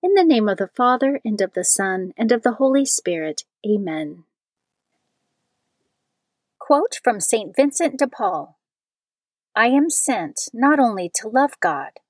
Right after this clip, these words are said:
but to make him loved. It is not enough for me to love God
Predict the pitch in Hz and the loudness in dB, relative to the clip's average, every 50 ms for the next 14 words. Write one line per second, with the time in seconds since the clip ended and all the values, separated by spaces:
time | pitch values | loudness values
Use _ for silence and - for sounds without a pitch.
0 | _ - 240 - - - 285 285 302 302 311 285 - - - 185 185 196 214 226 | _ 0 0 0 0 2 2 4 4 4 2 0 -2 -10 -12 -12 -10 -4 -2 0
1 | 220 185 160 151 _ _ - _ - _ _ _ _ _ _ - 254 262 320 311 | 0 0 -2 -4 _ _ -20 _ -20 _ _ _ _ _ _ 0 2 2 2 2
2 | - 302 320 349 381 359 320 220 196 196 - - - 196 180 196 202 247 269 277 | 2 2 2 2 2 0 0 0 0 0 -2 -2 -6 -6 -6 -2 2 4 4 4
3 | 247 180 - - - 202 180 202 190 185 - - - 185 180 185 190 202 - | 4 2 -2 -4 -8 -4 -2 0 -2 -2 -2 -2 -2 -2 0 0 -2 -2 -4